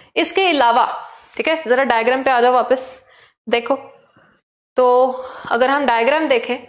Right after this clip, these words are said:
नॉस्ट्रल्स, नेजल चैम्बर, ठीक है, फेरिंक्स। अच्छा, तो ये जो पैसेज है ना, ये हेल्प करता है कंडक्टिंग के अलावा न-, नॉस्ट्रल्स के अंदर, सॉरी, नॉस्ट्रल्स के ऊपर नेजल चैम्बर में आपके हेयर प्रेजेंट होते हैं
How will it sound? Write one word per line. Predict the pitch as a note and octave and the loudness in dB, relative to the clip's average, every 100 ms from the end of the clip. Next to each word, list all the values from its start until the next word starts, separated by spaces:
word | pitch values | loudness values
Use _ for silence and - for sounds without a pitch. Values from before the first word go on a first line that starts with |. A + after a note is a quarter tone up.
| - _ _ _ _ _ _ | -20 _ _ _ _ _ _
नॉस्ट्रल्स, | A3+ C#4 C4+ - C#4+ G#4+ - | -2 0 0 0 2 2 0
नेजल | B3 C4+ E4 D4 E4+ | -2 0 2 2 2
चैम्बर, | - B3+ B3 A#3+ - - - - - | 2 0 2 0 0 -8 -18 -20 -6
ठीक | C4+ | 0
है, | D#4+ C#4 D#4+ | 0 0 -4
फेरिंक्स। | - C4+ C#4 D#4+ C4+ G#3+ - - - - _ _ _ _ - - - | -2 0 2 0 -2 -4 -2 -2 -4 -10 _ _ _ _ -20 -10 -6
अच्छा, | A#3+ A#3 G3 - - - - | -2 -2 -2 -8 -20 -20 -4
तो | D#4 | -2
ये | A#3+ C4 G4 | 0 2 2
जो | G#4 | 2
पैसेज | G4+ C#4 B3+ D#4+ A#3+ | 2 0 2 2 2
है | F#3+ | 2
ना, | G#3+ - - - - - - A#3+ | 0 -4 -12 -20 -20 -20 -12 -4
ये | D4 G4+ | 0 0
हेल्प | G4+ C4 D4+ - | 0 -2 -2 -2
करता | A3+ A3 | -2 0
है | G#3+ A3+ | 0 0
कंडक्टिंग | B3 A#3+ B3 B3 D#4+ | -2 -2 -4 -4 -4
के | D#4 D4 | -4 -4
अलावा | A3 G#3 G3 D#4 - - - _ - | 0 0 0 -2 -4 -20 -20 _ -6
न-, | B3+ C#4 B3 | -2 -2 0
नॉस्ट्रल्स | C#4 C#4 - F#4+ F#4 | 0 0 -2 -2 0
के | |
अंदर, | F4 E4 E4 E4 | -4 0 -2 -2
सॉरी, | C4 B3 | -2 0
नॉस्ट्रल्स | B3 - F4 F4 | 0 -2 -2 -2
के | F4 | -2
ऊपर | D#4+ E4 | -2 -2
नेजल | C#4 C4 D#4+ | -2 -2 -2
चैम्बर | D#4 C#4+ D4 | -2 -4 -6
में | D4+ D4+ | -4 -4
आपके | C4+ D#4 | -2 -4
हेयर | C4 B3 C#4+ | -2 -2 -2
प्रेजेंट | D4+ D4+ D4 D#4 | 0 -2 -2 -2
होते | D4+ D4+ | -4 -4
हैं | F#4 | -8